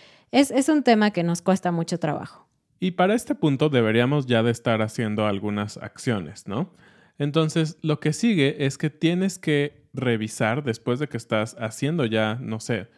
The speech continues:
Speaker 2: tu proyecto o cambiando cosas en tu vida, en tu página web, lo que sea que estés haciendo para ser productivo,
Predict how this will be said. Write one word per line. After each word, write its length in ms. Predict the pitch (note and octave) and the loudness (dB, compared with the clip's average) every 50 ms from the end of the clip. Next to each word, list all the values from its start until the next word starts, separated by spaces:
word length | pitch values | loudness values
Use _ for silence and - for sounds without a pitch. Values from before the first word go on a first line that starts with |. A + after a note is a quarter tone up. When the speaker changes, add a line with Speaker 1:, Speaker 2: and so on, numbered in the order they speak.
| _ _ _ _ _ _ | _ _ _ _ _ _
Speaker 2:
tu 100 | - B2+ | -8 -6
proyecto 760 | - A2 G#2 G2+ G#2 B2 C3+ C#3+ - - - C3 B2+ B2+ B2+ | -4 -4 -4 -2 0 2 0 0 0 -2 0 2 2 2 0
o 300 | A#2+ G#2+ G#2+ G2+ G2+ - | 0 -2 -4 -4 -4 -4
cambiando 540 | - A2 A2 G#2+ G#2+ A#2 A2+ A2 A2 A2 A2 | -4 -4 -2 0 0 0 0 0 -2 -4 -6
cosas 380 | - - A2+ A2+ A#2+ A2 - - | -4 -4 -4 -4 -4 -8 -6 -6
en 120 | G2+ G2 | -8 -8
tu 120 | - F#2+ F#2 | -8 -8 -6
vida, 580 | A#2 B2+ C#3 C#3+ C3+ C3 A#2+ A#2 A2 A2+ A2 | -4 -2 -2 -2 0 -2 -2 0 -2 -2 -4
en 120 | G#2+ G2 G2+ | -4 -8 -12
tu 100 | - - | -12 -14
página 300 | - - - F2+ E2 F2+ | -14 -12 -10 -10 -6 -2
web, 200 | A2+ C3+ D3 C#3+ | 0 0 2 2
lo 120 | B2+ A#2 - | 0 -2 -2
que 120 | - A#2+ | -4 -4
sea 200 | - - D#3+ C#3+ | 0 0 0 0
que 120 | - - A2+ | 0 -2 -4
estés 420 | A2 - - A#2+ A2+ A#2 - - _ _ _ _ _ _ - | -4 -4 -4 -4 -4 -4 -6 -12 _ _ _ _ _ _ -8
haciendo 440 | - A#2 G#2 - C3 B2 A#2+ B2 A#2 | -6 -6 -4 -2 -2 -2 -2 -2 -2
para 220 | - G#2+ F2+ G2 | -2 -4 -4 -4
ser 220 | G2+ - B2 A2+ A2 | -4 -4 -4 -4 -2
productivo, 540 | - B2+ C3+ C#3+ C#3 - E3+ C3 B2 D3 - | -2 -2 -2 -2 -2 -2 -2 -2 -2 -4 -8